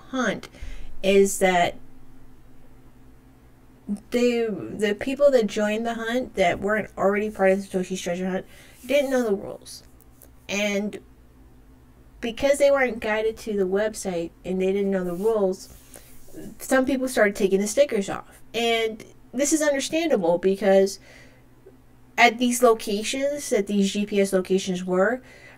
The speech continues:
uh, there were multiple stickers at the same location. So if I was new to the game, I knew this was a hunt for money and there's multiple stickers,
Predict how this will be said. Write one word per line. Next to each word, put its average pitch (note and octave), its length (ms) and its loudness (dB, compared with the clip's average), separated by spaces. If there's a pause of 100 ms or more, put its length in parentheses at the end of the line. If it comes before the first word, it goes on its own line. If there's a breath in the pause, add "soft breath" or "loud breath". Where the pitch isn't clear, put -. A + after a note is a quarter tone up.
(120)
uh, F3+ 360 0 (400)
there A3+ 160 6
were B3 120 12
multiple A#3+ 480 0
stickers G3 580 0
at F#3+ 80 -8
the F#3+ 60 -8
same F3 260 -2
location. F#3+ 680 -6
So F#3+ 400 2 (180)
if F#3 380 -4 (120)
I B3 140 6
was D4 220 2
new A#3 180 0
to A3 100 0
the G3+ 120 0
game, E3 500 -6 (800 loud breath)
I G3+ 120 0
knew A#3+ 240 6
this B3 220 0
was A3+ 160 0
a G3 120 4
hunt A#3 500 -4
for G3 260 -2
money F#3+ 720 -2
and F#3 160 -4
there's F3+ 220 -4
multiple G#3 500 -2
stickers, G3+ 720 -4